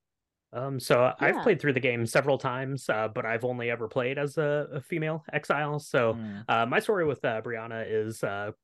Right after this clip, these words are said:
Speaker 1: basically, uh, kind of, kind of the same as yours, Johnny. It's, uh,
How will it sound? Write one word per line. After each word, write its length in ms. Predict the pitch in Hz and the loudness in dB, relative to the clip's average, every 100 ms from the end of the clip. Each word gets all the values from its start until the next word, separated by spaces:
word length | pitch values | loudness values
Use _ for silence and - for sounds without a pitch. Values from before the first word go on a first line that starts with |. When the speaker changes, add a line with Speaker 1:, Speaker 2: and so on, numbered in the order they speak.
| _ 131 | _ -2
Speaker 1:
basically, 440 | 123 127 120 113 | -2 0 0 2
uh, 160 | 113 117 | 2 2
kind 180 | 202 180 | 2 2
of, 220 | 131 147 | -2 -2
kind 140 | 220 | -4
of 40 | 151 | -2
the 40 | |
same 300 | 131 117 107 - - | -4 -4 -6 -6 -4
as 160 | 113 | -2
yours, 160 | 120 110 | -2 -2
Johnny. 240 | 117 101 | -4 -6
It's, 280 | 104 101 - | -8 -10 -6
uh, 160 | 98 | -4